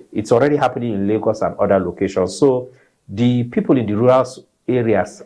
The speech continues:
are really facing a lot of challenges. Not to talk of rural, even the cities here too, there are really a lot of challenges. But it's work in progress, and, uh,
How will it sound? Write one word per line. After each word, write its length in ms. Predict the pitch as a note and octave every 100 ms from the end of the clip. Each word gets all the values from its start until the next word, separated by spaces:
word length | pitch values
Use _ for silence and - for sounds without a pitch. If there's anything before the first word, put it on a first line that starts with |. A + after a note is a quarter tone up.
| -
are 140 | A#2+
really 180 | D3 D#3+
facing 480 | - A#2+ - A#2+ G2
a 40 |
lot 260 | G2+ G#2 - -
of 100 | -
challenges. 720 | - F#2 G2 G2 G#2+ A#2 - - -
Not 160 | C#3+ F#3+
to 80 | D3+
talk 140 | C3+
of 80 | A2+
rural, 200 | A#2+ E3
even 320 | F#3 F3 B2+
the 380 | G2+ F#2+ E2+ E2+ _ _ _ - _ _ -
cities 480 | - - A#2+ A2 F#2+
here 160 | A2 G#2
too, 180 | G2 F2
there 160 | G#2+
are 40 | A2
really 280 | C3+ C#3
a 20 | G2+
lot 160 | G#2+
of 100 | F#2+
challenges. 600 | - F#2 G2+ F#2+ F2+ - - - -
But 320 | G2 A#2+ - C3+
it's 320 | B2 - - -
work 260 | B2+ G3
in 120 | B2 G#2+
progress, 500 | B2+ A#2+ A#2+ B2 -
and, 280 | A#2 A#2 A#2
uh, 280 | A#2 A2